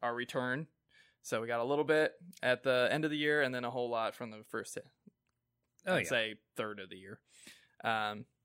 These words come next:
Speaker 1: and if you are interested in seeing these covers, be sure to check out H T B vids dot com and click the link for, uh, covers of the, the week. Or you can go to H T B vids dot com forward slash twenty eighteen.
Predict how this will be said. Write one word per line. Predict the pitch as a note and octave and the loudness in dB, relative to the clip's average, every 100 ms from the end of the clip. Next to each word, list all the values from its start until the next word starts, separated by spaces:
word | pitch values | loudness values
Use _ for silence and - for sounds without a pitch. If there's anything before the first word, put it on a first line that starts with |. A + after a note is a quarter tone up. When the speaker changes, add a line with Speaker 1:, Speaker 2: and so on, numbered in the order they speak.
| _ _ C3+ | _ _ 0
Speaker 1:
and | C3 | 2
if | C3 | 2
you | D3 C3+ C3+ | 2 6 8
are | B2 | 8
interested | D3 E3+ D#3 E3+ D3 | 8 6 4 2 -4
in | C3 | -2
seeing | G3 F3+ | -2 -2
these | C3 | 0
covers, | C#3+ B2+ D#3 - _ - | 2 4 2 -6 _ -8
be | C3+ | -4
sure | D3 | -2
to | C3+ | 0
check | - C3+ | 0 2
out | C3 B2 A2+ - | 4 4 2 -6
H | C#3+ C3+ | -8 -6
T | - | -4
B | C3 A#2+ | -2 0
vids | A#2+ A#2+ A#2+ | 0 -2 0
dot | A#2+ G#2+ - | 0 0 -2
com | D#3+ D#3+ E3+ F#3 - - - | 2 2 2 -6 -18 -20 -18
and | B2+ | -10
click | B2+ C3+ | -2 0
the | C3 | 2
link | B2+ C3 B2+ | 0 0 -4
for, | - B2 A#2+ A2+ | -4 -2 0 2
uh, | A2+ A2 G#2+ B2 _ - | 0 0 -2 -4 _ -6
covers | C3+ A#2+ A#2+ B2 | -4 -2 -4 -6
of | A2+ | -8
the, | A2 G#2+ G2+ C#3+ - | -4 -4 -4 -8 -10
the | A#2 | -4
week. | C3+ D#3 - - - - _ | -4 -6 -12 -20 -20 -20 _
Or | - C3 C3+ | 2 6 6
you | C3 | 4
can | C3+ B2+ | -2 2
go | B2+ | 2
to | B2 | 4
H | A#2 C3+ | 2 -2
T | D3 | -4
B | C3 | -4
vids | A#2+ B2 A#2+ | -2 -2 -2
dot | - A2+ - | 0 -2 0
com | C3 A#2 A#2 | 0 0 0
forward | - A#2 A2+ | -4 -4 -2
slash | A#2 - | -4 -4
twenty | - A2+ G#2+ G#2+ | -8 -10 -10 -8
eighteen. | A2+ G#2+ - A#2 G#2+ G#2 | -8 -8 -10 -10 -10 -12